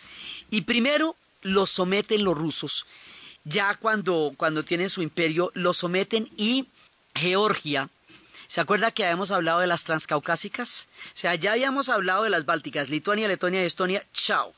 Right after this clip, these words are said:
La vez pasada estuvimos hablando de las rusas, de las, de las eslavas, que son Rusia, Ucrania y Bielorrusia, que fue lo que describimos todo el capítulo pasado. Cuando estuvimos hablando de Afganistán,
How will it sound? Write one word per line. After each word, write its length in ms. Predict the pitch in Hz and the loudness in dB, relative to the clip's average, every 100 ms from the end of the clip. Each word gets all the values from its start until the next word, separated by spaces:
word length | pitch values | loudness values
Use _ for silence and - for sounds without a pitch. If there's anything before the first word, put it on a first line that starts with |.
| _ _ - - - - - | _ _ -20 -20 -20 -16 -4
La 160 | 196 | 0
vez 180 | 220 240 | 0 -2
pasada 340 | - 269 262 262 | -2 -2 0 -2
estuvimos 400 | - 202 220 226 | -2 -6 -2 0
hablando 460 | 202 170 175 220 | 0 0 2 2
de 60 | 202 | 2
las 200 | 165 160 | 0 0
rusas, 480 | 170 214 262 262 - | -2 -2 0 -2 0
de 140 | 175 | -2
las, 260 | 160 143 151 | -2 -4 -2
de 220 | 156 151 | -2 0
las 280 | 151 147 160 | -2 -2 -2
eslavas, 600 | 143 185 196 247 254 - - - - - | -2 0 2 2 -2 -6 -12 -16 -14 -4
que 160 | 196 | -2
son 300 | 180 190 190 | 2 2 0
Rusia, 480 | 180 208 - 208 202 _ | 0 -2 0 0 -2 _
Ucrania 560 | - 156 196 180 165 165 | -8 -4 0 0 0 -2
y 80 | 180 | -2
Bielorrusia, 640 | 151 143 135 143 196 226 - | 0 0 0 -2 -2 -4 -4
que 100 | 135 | -4
fue 120 | 151 | -2
lo 100 | 170 | 0
que 120 | 160 | 0
describimos 580 | 131 - 139 143 160 - | 0 -2 -2 -2 -2 -2
todo 340 | 202 196 208 - - - - - | 2 4 2 -2 -20 -20 -20 -8
el 140 | 160 165 | -4 -2
capítulo 420 | 160 160 165 156 | -2 -2 -4 -2
pasado. 440 | 147 - 131 113 _ _ _ _ | -2 -4 -4 -8 _ _ _ _
Cuando 320 | 185 190 190 202 | 0 2 4 2
estuvimos 500 | - 202 220 269 262 | 2 0 2 2 2
hablando 360 | 214 196 208 | 2 2 2
de 40 | 226 | 0
Afganistán, 640 | 170 170 160 - 214 240 | 2 -2 -2 -2 -2 -2